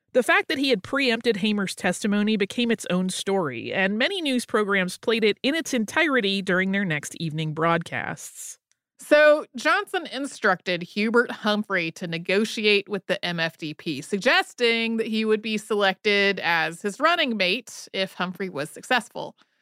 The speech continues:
Speaker 2: Humphrey tasked Walter Mondale with working out a plan. And that plan, which Mondale was the one to announce,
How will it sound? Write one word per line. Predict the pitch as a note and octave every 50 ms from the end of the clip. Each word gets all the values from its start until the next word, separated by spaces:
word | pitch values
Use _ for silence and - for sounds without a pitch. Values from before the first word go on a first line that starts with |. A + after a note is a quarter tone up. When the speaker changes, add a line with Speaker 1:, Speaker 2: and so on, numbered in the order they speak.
| _ _ _ _ _ _
Speaker 2:
Humphrey | - - A3+ A#3 A3 - G#3 G3 G3 G#3+ A3
tasked | - G#3 F3+ F#3+ - - -
Walter | G3 F3+ F3+ F3 - G#3+
Mondale | A3+ C4+ D#4 D4+ C#4 A#3 F#3+ E3 D#3 D3+ D#3
with | D#3+ E3 - _
working | F3+ E3+ - - F3+ E3+
out | D#3+ D#3+
a | D#3+
plan. | - - - G3 F#3 E3+ D#3 D#3+ E3 F#3+ G#3+ - _ _ _ _ _ _ _ _ _ _ _ _ -
And | F#3+ F#3+ G#3+
that | A#3+ B3 B3 -
plan, | - _ C4 C#4 D#4 D4 G#3+ F3 D#3 D#3 E3+ F#3 A3+ A#3+ - _ _ _ _ _ _ _ _ _
which | E3+ F3 E3+ - - - _ - G#3 F#3+ - -
Mondale | G3+ G#3 G3+ G3+ G#3 G#3 G#3 G3+ G3
was | G3 F3+
the | G3 F#3+
one | F#3+ F3+ F#3
to | - F#3+ F3
announce, | E3 F3+ F#3+ G3+ G#3 G3 F3+ E3 D#3+ - - -